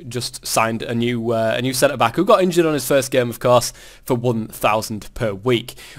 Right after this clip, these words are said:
Other than that, I've really got nothing much to worry about with wage, not at all. Uh, I've got some really good young players coming through. Let's have a look. Uh, you can see the abilities right here.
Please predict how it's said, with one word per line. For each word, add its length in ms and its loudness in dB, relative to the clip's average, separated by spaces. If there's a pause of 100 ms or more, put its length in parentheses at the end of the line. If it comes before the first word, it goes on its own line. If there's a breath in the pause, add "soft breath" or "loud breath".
(100)
Other 220 4
than 160 0
that, 320 2 (840)
I've 100 -8
really 220 -6
got 120 -10
nothing 300 -8
much 280 -10
to 60 -8
worry 200 0
about 200 0
with 120 -10
wage, 440 -2 (140)
not 220 0
at 140 -4
all. 280 2
Uh, 220 2 (420)
I've 140 -2
got 100 -6
some 260 -4
really 300 2
good 320 0
young 240 -2
players 360 2
coming 200 -4
through. 300 -4 (400 loud breath)
Let's 140 -8
have 80 -10
a 20 -6
look. 280 -6
Uh, 240 2
you 60 -8
can 100 -8
see 120 0
the 120 0
abilities 460 -2
right 180 2
here. 200 -2